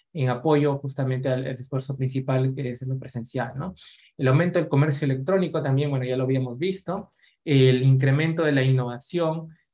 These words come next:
<clears throat> Acá también hay indicadores, ¿no? que nos, nos van reflejando cómo estamos avanzando en estos temas.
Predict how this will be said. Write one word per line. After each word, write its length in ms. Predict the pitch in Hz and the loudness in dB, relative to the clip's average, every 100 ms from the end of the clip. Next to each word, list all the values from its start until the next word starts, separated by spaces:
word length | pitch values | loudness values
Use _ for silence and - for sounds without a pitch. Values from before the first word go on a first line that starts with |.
| _ | _
<clears throat> 200 | 175 170 | 0 0
Acá 180 | 139 139 | 0 0
también 260 | 143 143 143 | 2 2 4
hay 120 | 139 | 4
indicadores, 640 | 131 135 135 147 147 139 | 2 0 0 2 2 0
¿no? 240 | 143 147 147 | -4 -6 -6
que 260 | 127 123 | -8 -6
nos, 260 | 131 123 - | -6 -8 -8
nos 360 | 139 127 120 135 | -6 -4 -2 2
van 340 | 139 143 143 | 4 4 2
reflejando 560 | 131 131 139 147 143 139 | -2 -4 -4 -2 0 0
cómo 160 | 139 | 0
estamos 420 | 131 139 139 139 | 0 0 -2 -2
avanzando 460 | 131 131 - 143 139 | -6 -8 -4 -2 0
en 80 | 135 | 0
estos 300 | 131 135 - | -2 -6 -4
temas. 400 | 175 147 190 | -2 -2 -4